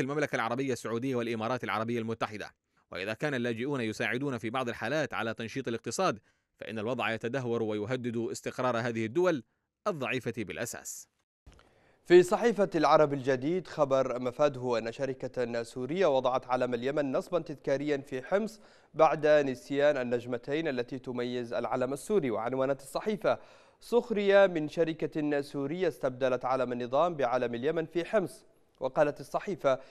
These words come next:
Speaker 2: إن شركة سورية أزالت نصبا أقامته على إحدى الطرقات في مدينة حمص وسط سوريا بعد ساعات من تشييده. تبين أن طلاء العلم المرسوم فوقه يعود إلى اليمن وليس علم النظام السوري.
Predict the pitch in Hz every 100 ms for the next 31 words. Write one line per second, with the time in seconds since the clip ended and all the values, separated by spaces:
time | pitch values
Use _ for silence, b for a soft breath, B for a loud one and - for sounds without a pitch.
0 | B B 147 156 160 156 202 208 170 165
1 | 147 139 139 147 143 185 185 143 135 135
2 | 131 - 131 147 - 113 110 - 113 131
3 | 139 123 117 117 135 120 135 123 117 170
4 | - 110 110 127 120 127 - 190 185 -
5 | 127 139 131 120 - 180 180 180 180 B
6 | B B 156 160 170 165 151 135 175 180
7 | 180 143 123 139 131 170 139 101 104 -
8 | 123 135 147 131 120 - 135 156 131 127
9 | 117 107 110 117 113 - 160 156 127 117
10 | 123 127 117 127 160 127 117 143 180 185
11 | B B B - 131 160 165 156 131 131
12 | 127 117 113 113 113 120 - 151 107